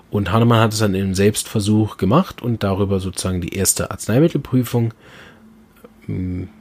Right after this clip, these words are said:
mit sich selber gemacht. Anschließend hat er viel mit seinen Schülern und seinen Kindern <laughs> durchgeführt, also die sozusagen mit den homöopathischen Potenzen vergiftet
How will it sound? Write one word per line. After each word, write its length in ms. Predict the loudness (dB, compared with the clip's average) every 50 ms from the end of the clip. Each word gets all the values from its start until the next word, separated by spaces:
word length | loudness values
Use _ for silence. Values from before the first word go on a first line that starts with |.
| -6 -6
mit 140 | -6 -2
sich 160 | 0 0 0 2
selber 320 | 4 4 4 4 4 2
gemacht. 460 | 4 4 4 4 2 -2 -8 -10 -4
Anschließend 440 | -2 -2 -2 0 0 -2 0 0 0
hat 120 | -2 -2
er 60 | -4 -6
viel 280 | -4 0 0 2 2
mit 180 | 2 0 -2 -2
seinen 260 | -2 -2 -2 -2 -2
Schülern 380 | -4 -2 -2 0 0 0 -2 -2
und 140 | -4 -6 -6
seinen 240 | -4 -4 -6 -6 -6
Kindern 460 | -2 0 2 4 4 4 2 2 -2 -4 -16 _ -20 -16
<laughs> 280 | -16 -16 -16 -18 -12 0
durchgeführt, 720 | 4 4 4 4 2 -2 -2 0 2 2 2 2 0 -2
also 280 | -8 -8 -6 -6 -6 -6 -8 -14 _ -4
die 160 | -2 0 0 0
sozusagen 420 | -2 -4 -2 -2 0 0 2 2
mit 220 | 2 0 0 0
den 80 | 2 4
homöopathischen 800 | 4 4 4 4 2 0 -2 -4 -4 -4 -4 -4 -4 -4 -4 -4
Potenzen 540 | -4 -4 -4 -2 -2 -2 -2 -4 -6 -8 -8
vergiftet 640 | -4 0 2 2 2 0 0 0 0 0 0 -6